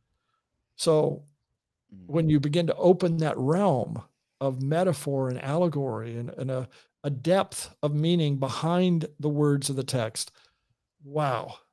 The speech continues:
Speaker 1: it, it's, uh, it's an encounter.
Speaker 2: Wow. Yes. Yeah. Yeah. And, and, and I, f-, oh man, that, that's how, that's how we need to read the Bible, right? Is, is that we're reading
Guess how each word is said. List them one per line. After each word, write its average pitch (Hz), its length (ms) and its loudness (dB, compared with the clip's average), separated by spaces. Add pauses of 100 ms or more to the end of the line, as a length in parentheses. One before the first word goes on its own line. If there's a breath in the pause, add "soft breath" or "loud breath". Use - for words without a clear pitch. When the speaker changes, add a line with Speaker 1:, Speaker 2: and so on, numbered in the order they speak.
(320)
Speaker 1:
it, 147 260 0 (180)
it's, 147 520 0
uh, 135 420 -4 (120)
it's 143 200 -2
an 143 80 0
encounter. 127 480 -6 (1040)
Speaker 2:
Wow. 92 340 -16 (1080 soft breath)
Yes. 117 720 -8 (100)
Yeah. 113 380 -6 (380)
Yeah. 151 260 2
And, 127 280 -4
and, 139 220 -4
and 135 120 -2
I, 123 80 0
f-, - 180 -12 (200)
oh 143 100 -6
man, 110 360 -4 (360 soft breath)
that, 143 180 0
that's 143 220 -4
how, 135 360 0
that's 143 220 -2
how 160 100 2
we 131 160 0
need 117 260 -4
to 107 160 -6
read 104 640 -2
the 101 80 -6
Bible, 101 460 0
right? 101 300 -2
Is, 95 360 -8
is 95 300 -8
that 98 240 -2
we're 104 160 -4
reading 101 800 -4